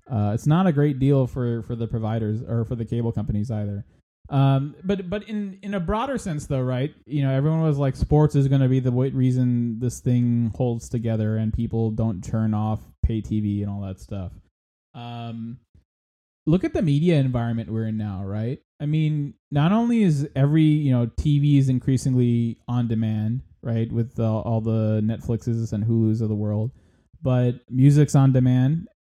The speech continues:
uh, books are, you have gaming now, you have all this crazy content on YouTube that is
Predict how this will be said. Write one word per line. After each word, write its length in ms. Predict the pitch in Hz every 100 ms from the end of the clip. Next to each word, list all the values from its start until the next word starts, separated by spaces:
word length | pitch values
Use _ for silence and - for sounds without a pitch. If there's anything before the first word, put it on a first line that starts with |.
| -
uh, 580 | 120 117 113 113 110 101 -
books 400 | 120 127 120 -
are, 440 | 127 120 123 143 - _ _ -
you 120 | 135
have 240 | 127 127 127
gaming 440 | 123 131 135 131
now, 480 | 127 120 120 135 175
you 160 | 143 135
have 220 | 135 135
all 340 | - 123 139
this 420 | 147 139 139 - - -
crazy 460 | - 135 135 135
content 500 | 127 - 127 127 127
on 200 | 131 123
YouTube 640 | 113 123 123 - 117 123 131
that 240 | 123 113
is 400 | 110 113 113 117